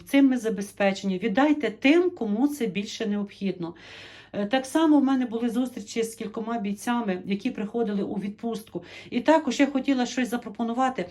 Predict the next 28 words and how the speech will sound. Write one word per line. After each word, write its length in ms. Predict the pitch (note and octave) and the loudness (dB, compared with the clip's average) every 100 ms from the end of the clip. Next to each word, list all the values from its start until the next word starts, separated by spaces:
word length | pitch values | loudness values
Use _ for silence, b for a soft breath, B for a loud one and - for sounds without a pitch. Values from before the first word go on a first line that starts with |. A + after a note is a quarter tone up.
| B B - | B B -6
Питалася, 560 | A#3+ C4+ B3+ F#3+ - | -2 0 0 0 -2
як 340 | G#3+ B3+ A#3+ F#3+ | 2 2 2 -2
вас, 140 | F#3 | -8
що 180 | - B3 | -2 2
у 140 | A3+ | 2
вас, 200 | F#3+ F#3+ | 0 -4
чи 160 | - C#4 | -2 0
одягнені, 640 | B3+ G#3+ A3 F#3+ F#3 F#3 | 2 2 2 4 0 -2
чи, 160 | F#3 C4+ | -2 -2
е, 300 | A#3 A3+ A3+ | 0 2 2
чи 160 | - | 2
взуті, 480 | C4 G3 A3+ G3+ F#3 | -2 0 -2 -2 -6
чи 220 | - C4 | -6 -4
є 160 | B3+ C4 | -2 -2
потреба 460 | B3+ A3+ B3 A3 G#3+ | -2 -4 -2 -2 -4
в 40 | |
якихось, 580 | A3 A#3 A3+ G#3+ - B B B B | -4 -4 -6 -6 -10 B B B B
ну, 340 | - A3+ A3 G3 | -4 0 0 0
ш-, 260 | - A#3+ | 0 0
покупках. 720 | - C#4 C#4 A#3+ - F#3+ F#3 B B B F3+ | 0 -2 0 0 0 -2 -4 B B B 2
Дякуємо, 640 | B3 C#4+ D4+ C#4+ C4 A#3 | 6 6 6 2 2 0
у 120 | F#3 | -2
нас 360 | G#3 G#3+ G3+ - | -4 -4 -6 -6
є. 160 | E3 E3+ | -6 -8
Справді, 480 | - C#4 C#4 A3 F3 | -4 4 4 4 -2
є 280 | E3 A3+ D#4+ | 2 2 4
бійці, 600 | C4 B3 - C#4+ F4 F4+ - | 2 -2 4 6 6 2 -8
які 680 | G3 G3+ G3+ A#3+ C4 D4 | -2 -2 -2 -2 0 0